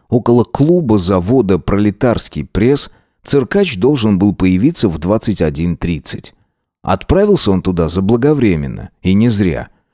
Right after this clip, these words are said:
Битый час дожидался автобуса номер одиннадцать, отходящего от площади Ленина, что рядом с гостиницей. И злился, что транспорт в Шуваловске ходит отвратительно. В автобусе, протиснувшись на сиденье,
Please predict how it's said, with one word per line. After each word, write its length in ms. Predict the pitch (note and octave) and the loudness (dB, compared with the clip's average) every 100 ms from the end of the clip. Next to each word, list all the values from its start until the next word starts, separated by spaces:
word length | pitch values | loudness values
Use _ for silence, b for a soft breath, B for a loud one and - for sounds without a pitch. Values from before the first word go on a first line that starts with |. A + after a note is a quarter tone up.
| - | -8
Битый 400 | F2+ D#3 G3 A3+ | 0 0 2 0
час 380 | - C3+ G2 E2 | 2 2 2 2
дожидался 600 | F#2+ F2+ G2+ G2+ F#2+ G2 | 0 0 2 2 2 0
автобуса 600 | F2 - B2 C3+ C#3 C3 | 0 0 0 2 0 2
номер 360 | G2 G2 F#2 F2+ | 2 2 2 2
одиннадцать, 600 | F2+ D#3 D3+ - A#2 - B | 2 2 2 0 -4 -6 B
отходящего 680 | G2+ G2+ B2 D#3 E3+ A#2+ G#2 | -4 0 2 2 2 2 0
от 140 | G#2 | 0
площади 480 | A#2 A2 - E2+ D#2+ | 0 0 0 -2 0
Ленина, 400 | F#2 D3 D#3 D3 | 2 2 2 0
что 180 | - G2+ | 0 0
рядом 320 | F2+ E2+ F#2 | 2 0 -2
с 60 | E2 | 0
гостиницей. 840 | F#2+ - G#2+ E2 C2+ - - - _ _ | -2 -2 -2 -2 -4 -8 -12 -14 _ _
И 140 | - A3 | 0 2
злился, 680 | G#3 F#3+ D#3+ B2+ A#2 F2 b b | 4 6 4 4 2 0 b b
что 240 | - A2+ | -4 -4
транспорт 560 | - C#3 D#3 - F#2 - | 0 0 0 0 -4 -6
в 120 | - | -8
Шуваловске 680 | - G#2+ G2+ F2+ D#2+ - C#2 | 0 2 4 2 0 -4 -8
ходит 380 | - G#2 F#2+ G#2 | -2 0 0 -2
отвратительно. 800 | - G#2 G#2 - G2 - B1 G1+ _ _ _ - | -2 -2 -2 -2 -2 -4 -8 -10 _ _ _ -6
В 160 | F2+ | -2
автобусе, 640 | A#2+ - A3+ F3+ D3 G2+ F#2 | -2 0 0 2 0 0 -2
протиснувшись 840 | A2 B2 F#3+ - B2 - A#2 - | -2 -2 -2 0 -2 0 -4 -2
на 80 | A2+ | -2
сиденье, 640 | - C#3 G3+ G3 A#2+ | 0 0 2 4 2